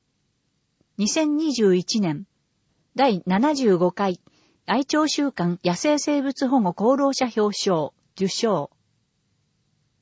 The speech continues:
写真、掛田賞で表彰状を伝達された二瓶富明さんと菊田義雄さん。二千二十一年五月。写真終わり。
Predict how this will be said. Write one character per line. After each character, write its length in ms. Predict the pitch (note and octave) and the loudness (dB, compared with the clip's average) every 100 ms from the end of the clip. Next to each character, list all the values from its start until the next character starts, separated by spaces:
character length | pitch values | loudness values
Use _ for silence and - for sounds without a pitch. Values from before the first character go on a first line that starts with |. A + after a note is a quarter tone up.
| _ _ _ _ _ _ | _ _ _ _ _ _
写 220 | - G#3+ | -4 -2
真、 320 | - C4+ G#3+ - _ _ _ _ _ _ _ | -2 -2 -4 -6 _ _ _ _ _ _ _
掛 240 | G3+ F#3 D#4 | -6 -4 -2
田 120 | D#4 | -2
賞 220 | - C4 | 0 2
で 160 | F#3 F3 | 2 2
表 280 | A3 C#4 D4+ | 2 2 -2
彰 100 | C#4+ | 0
状 240 | C4 C4 | 2 4
を 140 | B3 | 4
伝 180 | A3+ A#3 | 2 0
達 220 | B3+ A#3 | 0 -4
さ 100 | - | -4
れ 100 | A3 | -4
た 220 | G#3+ G3+ F#3 _ _ | 0 -2 -4 _ _
二 120 | F3+ | -2
瓶 180 | G#3 D4+ | 0 0
富 260 | C#4+ B3 B3+ | 0 0 2
明 120 | B3+ - | 0 -2
さ 200 | - F#3+ | -4 -4
ん 60 | |
と 260 | - F3 - - | -2 -4 -4 -12
菊 240 | - - | -18 -6
田 140 | C#4 | -4
義 260 | A#3+ G#3 - | -2 -2 0
雄 140 | G3+ | -2
さ 180 | F3+ E3 | -2 -6
ん。 80 | D3+ _ _ _ _ _ _ _ _ _ - | -6 _ _ _ _ _ _ _ _ _ -4
二 120 | F3+ | -4
千 260 | D4+ D#4 A#3+ | 0 0 2
二 160 | D4 | 2
十 160 | A#3+ F#3+ | 2 2
一 220 | F3 F3 | 2 -2
年 240 | E3+ D#3 | -4 -4
五 120 | D3+ A3 | -2 -2
月。 360 | E3 - - _ _ _ _ _ _ _ _ _ _ _ - | -2 -10 -18 _ _ _ _ _ _ _ _ _ _ _ -12
写 200 | - F#3+ | -6 -4
真 300 | - A#3+ F3+ | -2 -2 -4
終 120 | E3 | -4
わ 140 | F3 F3 | -4 -4
り。 160 | - | -8